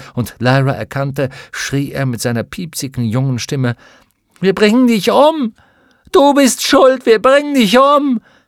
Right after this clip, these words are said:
Verlass dich drauf!“ Die beiden Kinder wandten sich um und rannten weg. Den bewegungslos dastehenden Bruder ließen sie zurück.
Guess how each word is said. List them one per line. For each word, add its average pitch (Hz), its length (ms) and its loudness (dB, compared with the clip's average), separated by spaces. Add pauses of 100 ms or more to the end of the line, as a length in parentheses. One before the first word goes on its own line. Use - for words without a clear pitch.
Verlass 233 560 0
dich 269 220 0
drauf!“ 240 640 0 (1600)
Die 87 60 -14
beiden 120 300 -2
Kinder 123 400 -4
wandten 117 340 -6
sich 104 260 -10
um 123 200 -4
und 101 260 -8
rannten 101 340 -8
weg. - 320 -16 (1160)
Den 107 140 -4
bewegungslos 143 920 -2
dastehenden 135 800 -2
Bruder 123 400 -4
ließen 107 380 -8
sie 95 160 -10
zurück. 85 520 -14